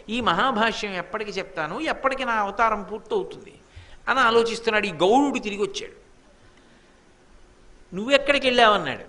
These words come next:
అయ్యా, నాకు పాఠం విసిగెత్తిపోయి బయటికి వెళ్ళి," "పోన్లే, వెళ్ళిపోతే వెళ్ళిపోయావు, కానీ నువ్వు ఉపకారం చేసావురా, బతికావు, మిగిలిన వాళ్ళందరూ వెళ్ళిపోయారా నా విషపు గాలికి, వచ్చి కూర్చో" అన్నాడు. వాడు భయపడుతూ కూర్చున్నాడు.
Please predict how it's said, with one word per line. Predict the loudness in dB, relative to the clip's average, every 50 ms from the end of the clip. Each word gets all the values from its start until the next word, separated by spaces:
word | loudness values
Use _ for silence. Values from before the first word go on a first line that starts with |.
| -20 -20 _ -8
అయ్యా, | -4 -2 0 0
నాకు | 0 0 -2 -4
పాఠం | -6 -8 -4 -2 -2 -2 -2 -2 -4 -4
విసిగెత్తిపోయి | -4 -6 -4 -6 -6 -6 -6 -4 -2 -2
బయటికి | 0 0 0 0 -2 -2 -4
వెళ్ళి," | -4 -4 -4
"పోన్లే, | -4 -2 -2 2 4 6
వెళ్ళిపోతే | 6 6 6 2 2 0 2 4
వెళ్ళిపోయావు, | 4 2 2 0 -2 -2 -2
కానీ | -2 -2 -2
నువ్వు | -2 -2 -2 -2
ఉపకారం | -2 -4 -4 -4 -4 -4 -4 -4
చేసావురా, | -4 -4 -2 -2 -2 -2
బతికావు, | -2 -2 -4 -4 -2 0 4 4 4 4 2
మిగిలిన | 0 -2 -4 -4 -2
వాళ్ళందరూ | -2 -2 -2 -2 -2 -4 -4 -4
వెళ్ళిపోయారా | -4 -6 -4 0 2 2 4 4 2 0 -2 0 0 0
నా | 0 0
విషపు | -2 -4 -6 -8 -8 -8
గాలికి, | -6 -4 -2 -2 -4 -6 -6 -4
వచ్చి | -2 -2 -2 -4
కూర్చో" | -6 -8 -10 -10 -10 -12
అన్నాడు. | -14 -14 -16 -20 -20 -20 -20 -20 -20 -14 -8
వాడు | -8 -6 -2
భయపడుతూ | 2 2 2 2 2 0 -2 -2 -6
కూర్చున్నాడు. | -8 -10 -10 -10 -12 -14 -14 -16 -20 -20 -20